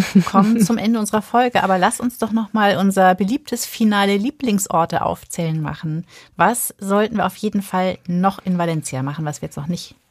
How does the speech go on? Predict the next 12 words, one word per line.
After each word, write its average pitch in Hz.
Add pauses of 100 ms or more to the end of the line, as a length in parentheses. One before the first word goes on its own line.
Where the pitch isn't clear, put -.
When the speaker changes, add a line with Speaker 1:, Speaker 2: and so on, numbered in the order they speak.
(180)
Speaker 2:
besprochen 156
haben? 151 (220)
Speaker 1:
Von 226
der 202
Kathedrale 156
loslaufen, 139
durch 196
die -
Altstadtgassen 156
des -
Viertels 147
El 147